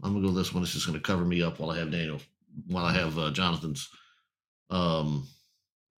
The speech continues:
thing there. I'm gonna go ahead and turn that off. All right. Daniel's nine. Um, well, for those who, I probably need to back up some, uh, and just give y'all some, I don't know if everybody would be familiar with Daniel nine or not.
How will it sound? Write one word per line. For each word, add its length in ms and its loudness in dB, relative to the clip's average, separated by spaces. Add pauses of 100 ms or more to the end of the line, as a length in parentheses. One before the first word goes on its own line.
(960)
thing 180 -4
there. 80 -2
I'm 80 0
gonna 100 0
go 0 -
ahead 60 4
and 80 2
turn 160 2
that 140 -2
off. 140 -10
All 80 2
right. 160 6
Daniel's 380 12
nine. 240 6 (1000)
Um, 560 10 (1500)
well, 200 8
for 160 2
those 280 10
who, 440 10
I 80 0
probably 260 6
need 120 12
to 60 8
back 260 8
up 120 6
some, 420 4 (680)
uh, 380 0
and 320 0 (480)
just 160 2
give 140 8
y'all 200 8
some, 400 2
I 80 2
don't 120 0
know 120 0
if 60 -8
everybody 360 6
would 140 4
be 80 4
familiar 420 2
with 140 2
Daniel 320 4
nine 320 4
or 80 -2
not. 300 -2